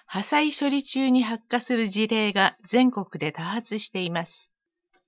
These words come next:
ゴミ分別のルールをしっかり確認し、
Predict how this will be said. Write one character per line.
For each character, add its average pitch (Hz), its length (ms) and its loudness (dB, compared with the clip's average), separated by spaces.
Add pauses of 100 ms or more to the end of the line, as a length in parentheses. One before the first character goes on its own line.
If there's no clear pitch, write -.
(100)
ゴ 233 120 4
ミ 269 180 6
分 262 220 6
別 262 260 2
の 254 160 6
ル 262 120 0
ー 254 80 0
ル 208 180 2
を 190 60 0
し - 200 -2
っ - 40 -20
か 269 120 0
り 262 100 -2
確 208 260 -6
認 208 240 0
し、 - 360 -4